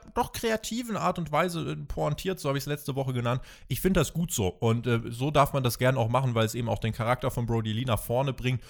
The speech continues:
und es sind nicht einfach Shoots der Shoots wegen, sondern sie, sie helfen dem Charakter Brody Lee hier, auch dass er sich nicht mit dem, äh, mit den Natural Nightmares anlegt, sondern dann wirklich einfach seine, seine Sektenmitglieder abfertigt, weil er sagt, „Ey, Mac, was war denn das jetzt für ein Debüt?“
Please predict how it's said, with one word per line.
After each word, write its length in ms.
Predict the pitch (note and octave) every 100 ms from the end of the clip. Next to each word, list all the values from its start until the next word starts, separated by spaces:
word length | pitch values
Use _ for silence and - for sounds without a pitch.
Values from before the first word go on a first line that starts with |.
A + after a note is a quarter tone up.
| -
und 140 | B2+ A#2+
es 100 | -
sind 180 | C#3+
nicht 160 | C#3 A#2+
einfach 200 | B2 A#2+
Shoots 380 | - D#3+ E3 -
der 100 | A2
Shoots 420 | - F3+ - -
wegen, 260 | G2 A2 A#2
sondern 380 | A2+ G#2+ A2+
sie, 160 | G#2+ G#2+
sie 200 | G2+ G#2
helfen 220 | A#2 C3+
dem 120 | A2+ G#2+
Charakter 360 | G#2+ A#2+ A#2+
Brody 280 | G#2 G#2 G2+
Lee 180 | G#2 E3
hier, 240 | G#2+ A#2+ - - -
auch 180 | A2 -
dass 160 | A#2
er 60 | A#2
sich 180 | A2 G2+
nicht 160 | A2+
mit 160 | A2+ A2
dem, 260 | A2 G#2 G#2
äh, 440 | G#2+ G#2 G2+ G2+
mit 540 | A2 - G#2+ G#2+ G#2+
den 240 | A2 G#2 G#2
Natural 340 | A#2 - A#2
Nightmares 560 | G#2+ A2+ C#3+ A#2+ A#2 -
anlegt, 600 | - C3 C3+ B2+ B2+ - - - G#2
sondern 320 | A2+ A#2 A2
dann 160 | A2
wirklich 260 | A#2 B2 A2+
einfach 200 | A#2 A2
seine, 380 | - G#2 G2+ G2
seine 240 | G#2 G2+
Sektenmitglieder 720 | F#2+ A2 - C#3 A2 A2 G2
abfertigt, 520 | G2+ - G#2 G#2 A2+ G#2+
weil 100 | G2+
er 80 |
sagt, 220 | G2 G2+ -
„Ey, 180 | A2+
Mac, 300 | G#2+ A2 A2+
was 180 | A#2+ -
war 100 | A2
denn 80 | A2
das 140 | C#3
jetzt 160 | A#2+ -
für 80 | G#2
ein 100 | F#2+
Debüt?“ 380 | F2+ F#2 C3+